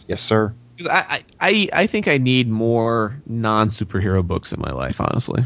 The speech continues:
Speaker 1: Yeah, I, and, you know, Challengers of the Unknown, you know,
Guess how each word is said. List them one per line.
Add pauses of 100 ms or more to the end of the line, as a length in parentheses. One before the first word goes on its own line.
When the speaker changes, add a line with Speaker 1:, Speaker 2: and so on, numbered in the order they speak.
(220)
Speaker 1:
Yeah,
I,
and,
you
know,
Challengers
of
the
Unknown,
you
know,